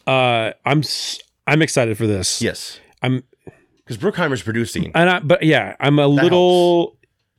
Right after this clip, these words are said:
Speaker 1: I'm a little skeptical or maybe cautiously optimistic is a better term for it
Speaker 2: Yeah.
Speaker 1: because Eddie Murphy has let me down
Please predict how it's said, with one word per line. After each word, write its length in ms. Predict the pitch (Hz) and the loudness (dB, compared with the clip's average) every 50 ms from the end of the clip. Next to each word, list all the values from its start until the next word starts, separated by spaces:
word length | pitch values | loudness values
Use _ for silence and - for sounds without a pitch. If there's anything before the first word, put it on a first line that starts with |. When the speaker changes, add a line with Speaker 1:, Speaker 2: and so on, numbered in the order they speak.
| _ _ _ _ _ _ _ _ _ _ _ _ _ _ - | _ _ _ _ _ _ _ _ _ _ _ _ _ _ -2
Speaker 1:
I'm 100 | 127 135 | 0 2
a 40 | 135 | 2
little 280 | 139 165 165 175 170 | 2 2 2 2 2
skeptical 920 | - - - - - - _ _ _ - 151 147 - - - 160 - - 165 | 0 -2 -4 -6 -6 -8 _ _ _ -4 -4 -4 -4 -6 -10 -6 -4 -2 0
or 320 | 170 170 170 165 160 151 143 | 2 2 2 2 2 2 2
maybe 180 | 147 143 139 | 2 2 0
cautiously 540 | 127 - - 139 131 - - 139 - 147 139 | -2 -4 -4 -4 -2 -2 -4 -2 0 0 0
optimistic 560 | 135 - - 127 123 127 127 - - 131 123 | 0 0 0 0 2 2 2 0 -2 -2 -2
is 100 | 139 120 | 0 0
a 60 | 123 | 0
better 220 | 113 127 120 123 120 | 0 0 0 0 0
term 200 | - 139 127 117 | 0 0 -2 -2
for 300 | - - 127 127 131 131 | -2 0 0 2 2 2
it 80 | 123 | 0
Speaker 2:
Yeah. 80 | 131 - | -2 -2
Speaker 1:
because 340 | - 135 123 120 120 110 113 - | 0 2 2 2 2 0 -2 -2
Eddie 180 | 123 127 131 120 | 0 0 2 2
Murphy 300 | 123 123 - - 127 113 | 2 0 0 0 0 0
has 180 | 135 120 107 | 0 0 0
let 160 | 117 123 - | 0 -2 0
me 100 | 120 123 117 | 0 0 0
down 500 | 110 117 110 113 117 120 120 127 127 | 0 -2 -2 0 0 0 0 0 -2